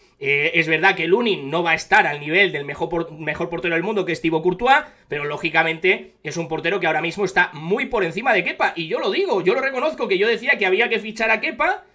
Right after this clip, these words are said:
y que era, era un portero que yo creía que estaba por encima de Lunin. Ha llegado al Real Madrid y, y no es así, y, y no pasa nada por decir, pues mira, pues no, pues yo pensaba que sí, pero no. Pero la realidad es que,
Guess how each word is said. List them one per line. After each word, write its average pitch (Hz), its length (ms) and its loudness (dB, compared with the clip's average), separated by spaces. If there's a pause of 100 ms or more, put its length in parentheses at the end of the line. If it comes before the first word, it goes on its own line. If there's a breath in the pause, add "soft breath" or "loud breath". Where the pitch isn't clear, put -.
(300 soft breath)
y 175 200 -4
que 170 360 0 (160 loud breath)
era, 190 240 2
era 214 240 2
un 233 120 -4
portero 247 540 0
que 175 260 0
yo 190 180 0
creía 226 400 0
que 208 80 -8
estaba 226 360 0
por 190 160 0
encima 220 360 -2
de 151 100 -2
Lunin. 202 380 -4 (120)
Ha 196 120 2
llegado 226 300 -2
al 240 40 -2
Real 254 180 -2
Madrid 285 300 -4 (220)
y, 139 340 -16
y 135 60 -10
no 240 100 -4
es - 100 -6
así, 240 440 -6
y, 147 340 -10
y 139 60 -10
no 208 240 -4
pasa 247 240 -2
nada 302 260 0
por 208 140 -2
decir, 165 420 -2 (140)
pues 151 160 -8
mira, 214 220 2
pues 139 120 -8
no, 226 260 0
pues 147 160 -6
yo 190 140 2
pensaba 214 320 2
que 226 80 2
sí, 302 160 -2
pero 226 220 0
no. 214 300 0 (640)
Pero 170 120 2
la 185 140 4
realidad 185 640 6
es 185 180 4
que, 196 320 2